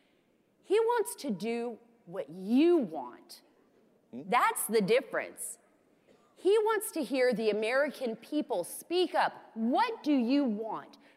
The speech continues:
Speaker 1: for your country? What is it you would like us to do? You want us to clean up the swamp? We're gonna clean up the swamp.
Speaker 2: Yep.
Speaker 1: Right?
Speaker 2: Yeah.
Speaker 1: You want us to expose fraud? We're gonna expose fraud.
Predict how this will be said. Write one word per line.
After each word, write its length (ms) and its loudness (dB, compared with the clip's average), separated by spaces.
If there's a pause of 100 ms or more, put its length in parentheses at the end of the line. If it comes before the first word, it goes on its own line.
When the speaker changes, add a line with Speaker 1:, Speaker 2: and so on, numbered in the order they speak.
(120)
Speaker 1:
for 160 4
your 240 4
country? 580 -6 (320)
What 260 2
is 200 2
it 180 0
you 140 4
would 180 2
like 360 0
us 200 -4
to 120 -12
do? 260 -8 (380)
You 120 2
want 260 4
us 160 0
to 80 -4
clean 260 0
up 100 0
the 100 -6
swamp? 380 0 (280)
We're 120 4
gonna 220 4
clean 340 0
up 120 0
the 100 -2
swamp. 460 0 (680)
Speaker 2:
Yep. 140 2
Speaker 1:
Right? 340 4 (1400)
Speaker 2:
Yeah. 140 4
Speaker 1:
You 100 6
want 300 6
us 220 0
to 120 0
expose 520 2
fraud? 420 4 (240)
We're 160 6
gonna 260 4
expose 640 2
fraud. 480 2